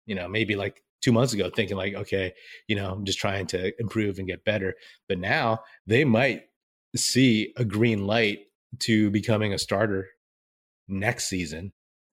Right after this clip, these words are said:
uh, or, like, you know, Draymond's replacement in some respect. Kuminga could <laughs> become the starting power forward,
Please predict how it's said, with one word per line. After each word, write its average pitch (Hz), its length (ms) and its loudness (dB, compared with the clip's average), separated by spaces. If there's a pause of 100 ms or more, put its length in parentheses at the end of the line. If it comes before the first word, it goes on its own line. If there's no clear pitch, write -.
(200)
uh, 101 280 -2
or, 123 320 6
like, 104 400 0 (160)
you 110 140 4
know, 92 80 -2
Draymond's 101 680 -2
replacement 104 560 0
in 82 80 -12
some 85 180 -4
respect. - 380 -10 (180)
Kuminga 123 540 2 (880)
could 104 540 4
<laughs> - 320 -12
become 104 360 2
the 92 80 -6
starting 95 340 -2
power 87 300 -4
forward, 95 420 -2